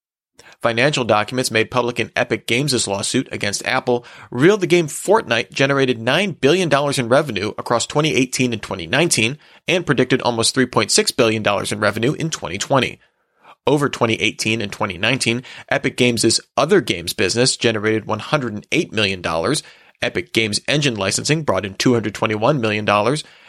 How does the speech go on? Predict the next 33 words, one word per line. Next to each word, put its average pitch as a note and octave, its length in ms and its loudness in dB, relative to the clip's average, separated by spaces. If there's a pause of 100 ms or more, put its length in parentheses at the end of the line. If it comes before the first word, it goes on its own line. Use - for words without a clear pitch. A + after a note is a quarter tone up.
(140)
and A#2+ 100 0
the B2 140 -2
Epic C3 320 -2
Games A2+ 240 2
Store D3+ 580 4
brought A2+ 180 2
in G#2 100 -6
two E3 200 0
hundred B2+ 260 -2
thirty-five G#2+ 440 -2
million G2 280 -4
dollars. A1+ 460 -4 (1600)
Microsoft C3+ 420 0
announced G#2+ 360 -2
the A2 120 -2
Windows A#2 440 2
ten A2+ 300 -2 (160)
update C3+ 400 2
for A#2+ 160 2
removal A#2+ 400 2
of A2+ 120 2
Adobe A2 300 2
Flash D#3+ 400 0
Player, A#2 480 -2
which A2+ 300 2
permanently A#2 500 2
removes G#2 340 -2
Flash G#2 400 0
as G#2+ 100 -6
an G#2 120 -4
operating G#2+ 380 0
system A2+ 320 -2
component, C3+ 520 -2